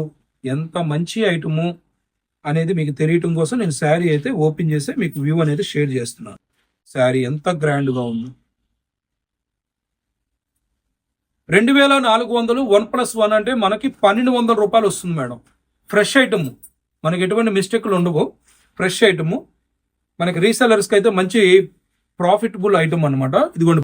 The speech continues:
బ్రొకెట్ బ్లౌజ్, మనకి బ్రొకెట్ బ్లౌజ్ వచ్చేసింది. ఇక నెక్స్ట్ కలర్ కాంబినేషన్ ఇంకోటి చూసేద్దాం. గ్రీన్ కలర్ కాంబినేషన్కి పింక్ కలర్ మేడం.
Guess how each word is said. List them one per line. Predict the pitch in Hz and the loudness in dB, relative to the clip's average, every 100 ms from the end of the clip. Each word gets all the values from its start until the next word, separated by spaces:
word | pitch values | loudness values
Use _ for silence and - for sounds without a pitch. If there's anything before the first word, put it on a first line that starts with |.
| 160 | 0
బ్రొకెట్ | 156 180 175 220 135 | 0 2 2 2 2
బ్లౌజ్, | 151 160 151 - _ _ _ _ _ _ _ _ _ _ - | 4 4 2 -2 _ _ _ _ _ _ _ _ _ _ -2
మనకి | 151 160 160 | 0 2 2
బ్రొకెట్ | 151 156 151 165 | 2 2 0 4
బ్లౌజ్ | 165 180 175 | 4 4 2
వచ్చేసింది. | - 165 165 156 254 - _ _ _ _ _ _ _ _ _ _ _ _ _ _ _ _ 165 | -2 -4 -2 -2 -2 -6 _ _ _ _ _ _ _ _ _ _ _ _ _ _ _ _ -2
ఇక | 190 175 | 0 2
నెక్స్ట్ | 208 - 240 | 0 -2 0
కలర్ | 208 196 | 2 2
కాంబినేషన్ | 190 185 175 - | 2 0 -2 -4
ఇంకోటి | 175 214 196 | -2 2 2
చూసేద్దాం. | 175 175 139 - - _ _ _ _ _ - - 233 | 0 -2 -6 -10 -20 _ _ _ _ _ -16 -6 2
గ్రీన్ | 269 262 | 4 4
కలర్ | 247 233 220 | 2 2 2
కాంబినేషన్కి | 220 220 196 214 226 254 | 2 0 -4 -6 -6 -4
పింక్ | 240 247 247 | -4 -4 -2
కలర్ | 233 202 160 | 0 -2 -4
మేడం. | 123 120 | -10 -14